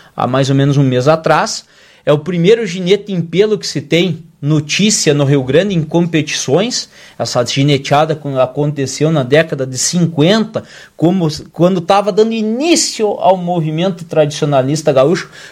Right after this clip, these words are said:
concomitantemente ali com a, na mesma época que Esmeralda teve o primeiro tiro de laço. Então a nossa região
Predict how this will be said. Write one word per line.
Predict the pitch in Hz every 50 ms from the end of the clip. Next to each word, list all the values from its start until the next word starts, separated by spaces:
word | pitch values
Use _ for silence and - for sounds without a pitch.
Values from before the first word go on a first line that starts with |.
| - -
concomitantemente | 196 247 254 233 220 - 208 208 202 185 175 175 175 175 170 170 - 185 196 196 196 175 151 151 170 202 208 - 175
ali | 151 147 175
com | 170 170 170 175 165
a, | 156
na | 151 151 147 147
mesma | 156 175 175 185 170 151
época | 160 185 180 - - 170
que | 160 165 - 151
Esmeralda | 139 131 151 147 143 131 123 139 170 202 214 208 175 131 123 117 107 107 _ _ -
teve | - 170 180 165 170
o | 156
primeiro | - - 143 135 143 170 190 190
tiro | 175 170 - 160 151 156
de | 135 139
laço. | 120 120 127 147 175 190 175 - - - - _ _ _ - - - - - -
Então | 165 165 165 220 247 277
a | 254
nossa | 202 170 170 214 262 277 269 - - 233 220
região | 175 165 165 160 135 117 113 113 131 156 202 226 220 - 117 104